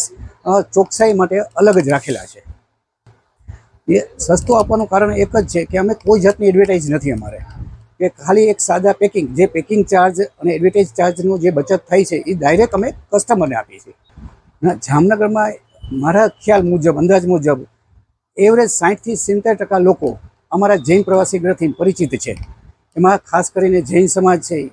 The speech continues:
એ વધારે પડતો અમારો લાભ લે છે. જો લેવું હોય તો જૈન પ્રવાસી ગૃહ લાલ બંગલા પાસે જ, અ, મારી ઓફિસની અંદર જ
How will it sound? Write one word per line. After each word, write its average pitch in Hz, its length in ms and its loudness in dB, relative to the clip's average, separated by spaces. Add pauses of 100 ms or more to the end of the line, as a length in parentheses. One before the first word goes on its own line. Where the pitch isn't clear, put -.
એ 180 80 -2
વધારે 156 320 0
પડતો 175 280 -6
અમારો 156 240 0
લાભ 151 240 0 (440)
લે 143 160 4
છે. - 180 -14 (1800)
જો 127 140 -2
લેવું 165 380 4
હોય 208 200 2
તો 202 160 -4
જૈન 170 320 2
પ્રવાસી 190 360 0
ગૃહ 175 260 2 (380)
લાલ 160 220 2
બંગલા 185 260 2
પાસે 170 340 -2
જ, 165 120 -12 (200)
અ, 156 40 -6 (380)
મારી 160 280 0
ઓફિસની 156 420 -2
અંદર 165 200 -2
જ 202 60 -4